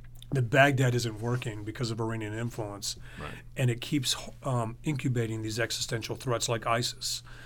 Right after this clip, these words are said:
Speaker 1: and Al-Qaeda, and, and now with
Speaker 2: Well,
Speaker 1: an
Speaker 2: they
Speaker 1: added
Speaker 2: destabilize the region. I mean, that's their, their gro-, goal is to,
Speaker 1: It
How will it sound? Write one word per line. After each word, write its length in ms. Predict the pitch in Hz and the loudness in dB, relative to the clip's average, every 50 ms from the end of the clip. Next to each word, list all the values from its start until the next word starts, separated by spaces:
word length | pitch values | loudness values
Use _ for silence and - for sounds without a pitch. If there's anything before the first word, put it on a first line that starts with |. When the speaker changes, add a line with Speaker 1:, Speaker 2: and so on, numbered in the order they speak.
| - - - - - - | -12 -12 -14 -12 -6 -4
Speaker 1:
and 160 | 123 113 117 | -2 -2 -2
Al-Qaeda, 840 | 117 117 123 117 120 - 131 127 131 131 123 113 107 101 110 110 - | 0 0 0 0 0 2 2 4 4 4 4 2 2 0 -4 -4 -6
and, 220 | 120 110 110 113 | -6 -6 -6 -6
and 200 | 113 107 113 110 107 | -6 -4 -4 -2 0
now 220 | 110 123 147 151 | 0 0 2 2
with 180 | 131 120 117 - | 2 2 4 4
Speaker 2:
Well, 100 | 131 123 | 4 6
Speaker 1:
an 60 | 113 | 6
Speaker 2:
they 40 | 123 | 8
Speaker 1:
added 180 | 143 139 127 | 8 8 8
Speaker 2:
destabilize 500 | 120 - - 139 117 101 107 101 92 87 80 | 8 6 4 4 6 8 8 8 6 6 2
the 60 | 90 | 0
region. 280 | 90 92 92 80 85 80 | 0 0 0 -2 -4 -4
I 60 | 80 | -2
mean, 80 | 90 | -2
that's 180 | 92 90 - - | -2 -2 0 2
their, 220 | 104 98 87 101 | 2 2 2 4
their 140 | - 113 107 | 4 4 4
gro-, 280 | 90 - 98 98 92 - | 4 4 4 4 4 4
goal 380 | - 101 98 92 90 87 87 | 4 4 6 6 8 8 6
is 180 | 82 82 - - | 4 2 0 -2
to, 220 | - 92 82 80 78 | -2 0 0 2 2
Speaker 1:
It 180 | - 247 - | 0 0 -2